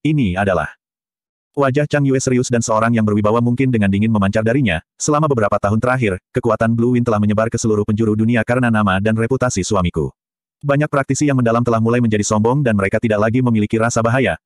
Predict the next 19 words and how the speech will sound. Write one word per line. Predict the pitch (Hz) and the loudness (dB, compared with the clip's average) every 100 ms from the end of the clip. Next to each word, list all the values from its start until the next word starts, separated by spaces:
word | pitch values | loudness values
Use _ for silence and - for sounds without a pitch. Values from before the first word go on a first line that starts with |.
| - | -8
mereka | 117 101 117 | -4 0 0
bahkan | 107 101 104 | 0 0 -2
lupa | 113 | 0
bahwa | 113 104 107 | 0 2 2
negara | 107 107 | 0 0
kita | 131 120 | 0 0
berada | 117 117 98 | 0 0 0
di | 107 | -2
tepi | 120 120 | -2 -2
kehancuran | 110 104 110 107 | -2 0 0 0
hanya | 120 117 | 0 0
beberapa | 113 117 123 113 | 2 0 0 0
tahun | 117 110 92 | 0 0 0
yang | 87 | 0
lalu." | 80 73 - _ _ _ _ - | 0 -2 -6 _ _ _ _ -4
Mengamuk | 143 139 151 | 0 0 0
binatang | 143 131 143 147 | 0 0 0 0
yang | 127 | 2
mendalam | 113 110 | 2 2